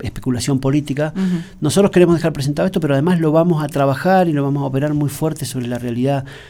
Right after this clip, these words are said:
Speaker 1: de Zapala. Incluso, de ser necesario, vamos a presentar una propuesta de plebiscito en Zapala para que la, la, la gente de Zapala, eh, banque o no una propuesta como esta. La vamos
Speaker 2: Ujú.
Speaker 1: a llevar, por eso hay que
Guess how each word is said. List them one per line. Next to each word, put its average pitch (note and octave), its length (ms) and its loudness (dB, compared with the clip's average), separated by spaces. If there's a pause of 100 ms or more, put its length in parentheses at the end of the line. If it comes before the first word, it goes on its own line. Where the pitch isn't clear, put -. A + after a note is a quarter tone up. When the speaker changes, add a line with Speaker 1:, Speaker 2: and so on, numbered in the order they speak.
(120)
Speaker 1:
de B2+ 100 -8
Zapala. F3+ 400 2
Incluso, D3 680 0 (800)
de B2+ 160 -4
ser C3+ 160 -2
necesario, C3 680 0 (300)
vamos C3 260 -2
a B2+ 60 -4
presentar A#2+ 400 -2
una C3 160 0
propuesta A#2+ 440 -8
de B2 60 -6
plebiscito A#2 600 -4
en A2 80 -4
Zapala A#2+ 400 -6
para A#2 220 -10
que A#2+ 100 -8
la, A#2 160 -8 (300)
la, B2 340 -6
la B2+ 140 -6
gente E3 240 -2
de C#3 60 0
Zapala, D#3+ 440 2 (580)
eh, C3+ 120 0
banque F3+ 500 6
o D#3 120 2
no F3 340 8
una C3 160 2
propuesta B2+ 400 -4
como C3 180 0
esta. C#3+ 400 -8 (340)
La B2 100 -6
vamos B2+ 180 0
Speaker 2:
Ujú. A#2 80 -2
Speaker 1:
a - 20 -6
llevar, G#3+ 200 4
por C3+ 100 0
eso D3 160 0
hay D3 60 -4
que C3+ 140 -4